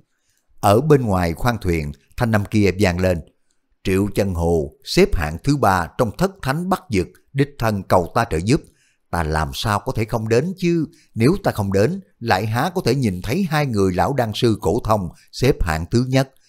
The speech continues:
cùng với Triệu Chân Hồ xếp hạng thứ ba trong thất thánh Bắc Vực gặp khó khăn sao?" <laughs> Xếp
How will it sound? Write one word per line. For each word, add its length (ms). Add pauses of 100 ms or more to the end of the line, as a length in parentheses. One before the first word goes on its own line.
(120)
cùng 260
với 180
Triệu 260
Chân 160
Hồ 300
xếp 160
hạng 180
thứ 100
ba 280
trong 260
thất 160 (100)
thánh 260
Bắc 120 (120)
Vực 140 (360)
gặp 180 (160)
khó 140
khăn 360
sao?" 420 (320)
<laughs> 540
Xếp 240